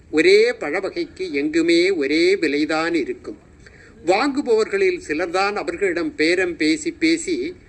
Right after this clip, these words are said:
விலையை குறைத்து அவர்களை ஏமாற்றி இருக்கலாம். ஆப்பிள் ஒரு கிலோ நூறு, நூறு என கேட்கும். ஆரஞ்சு கூறு ஐம்பது, ஐம்பது என்பார்கள். ஒருவர் முள்ளான பெரிய பலாப்பழத்திலிருந்து பலாச்சுளைகளை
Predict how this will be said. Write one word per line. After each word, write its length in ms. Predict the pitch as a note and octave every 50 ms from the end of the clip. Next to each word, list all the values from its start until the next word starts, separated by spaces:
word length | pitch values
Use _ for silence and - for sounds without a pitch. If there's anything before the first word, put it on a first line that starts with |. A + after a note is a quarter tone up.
| - - - - - - - - -
விலையை 520 | F3 G#3+ A#3 A#3+ C4+ C4+ A#3+ B3 A#3+ A3+ G3+ -
குறைத்து 580 | - F#3 G3+ G#3+ A3+ G#3 - - - - B3+ B3+ C4 B3+ B3+ C4 - -
அவர்களை 540 | - D#3+ D#3+ G#3+ - - G#3 G#3 G#3 G#3 G#3+ A#3 A#3 A3+ - - C#3+
ஏமாற்றி 500 | D3+ F#3 G3+ G3+ A3 A3 G#3+ - - F3+ D#3+
இருக்கலாம். 460 | C3 C3 - - A2 - - - - - - - - - - - - - - - - - - - - - E3
ஆப்பிள் 400 | F#3+ A#3+ A#3+ - - B3+ B3+ C4 B3+ -
ஒரு 240 | - E3 F#3 A3 A#3
கிலோ 280 | - - G#3+ G#3+ G#3+ G#3 G3+
நூறு, 320 | F#3 E3+ F3 G#3+ G#3 G#3+ G#3+ G#3
நூறு 300 | F#3+ F#3 G3 G3+ G3+ G3+ F#3+
என 180 | F3 D#3+ E3+ E3+
கேட்கும். 480 | - E3+ E3 D3 - - F3 F3+ - - - - - - - - - -
ஆரஞ்சு 500 | D3 F3 G#3+ B3+ C4+ C4 B3 A#3 G#3 G#3+ F#3+ -
கூறு 340 | - G#3 G3+ G#3 G3 A3+ B3 A3 D#3+ D#3
ஐம்பது, 380 | F3+ A3+ A#3 A3+ A3+ G#3+ G#3 F#3+
ஐம்பது 400 | D#3 D#3 G3 A#3 A3 A3 G3+ F#3+ E3+
என்பார்கள். 560 | D#3+ E3 D#3+ D#3 D#3 D3+ D3+ D3 D3+ F3 F#3+ - - - - - - - - -
ஒருவர் 340 | F#3+ A#3 C4+ C4+ B3 A3 F3+
முள்ளான 680 | E3 E3 F3 G#3 G#3+ A3 A3 A3 A3+ A#3 A#3 A#3+ B3 C#4 C#4 C4+ -
பெரிய 300 | - E3 E3+ G#3 A#3 B3+ A#3+
பலாப்பழத்திலிருந்து 1200 | - - D3+ C#3+ E3+ G#3 A#3+ B3 - A#3 G#3 F#3+ F3+ - - F#3 E3+ D#3+ D#3+ E3+ E3 E3 D#3 D#3+ D3+ D3
பலாச்சுளைகளை 1000 | - C#3 D3 E3+ G#3 A#3 A3+ A3+ - F#3 F3+ F3+ F3+ F#3 F3+ F3+ E3+ E3 D#3+